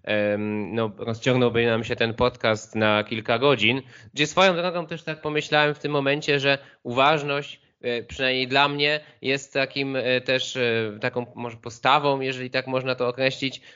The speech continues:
która, e, pozwala odpuścić czasami coś, tak jak, e, na przykład,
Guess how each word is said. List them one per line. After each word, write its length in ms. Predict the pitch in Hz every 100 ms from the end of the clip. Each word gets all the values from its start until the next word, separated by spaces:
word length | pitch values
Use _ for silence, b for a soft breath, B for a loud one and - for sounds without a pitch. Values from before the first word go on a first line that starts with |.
| _
która, 500 | - 123 127 120 110
e, 120 | 113
pozwala 800 | 113 117 113 123 139 135 131 131 B 107 -
odpuścić 760 | 123 123 - 175 - 120 107
czasami 440 | 113 107 110 104 104
coś, 280 | 110 98
tak 160 | 107 107
jak, 260 | 110 107 -
e, 40 | 113 110 107
na 300 | 101 101 110
przykład, 520 | - 135 - 117 117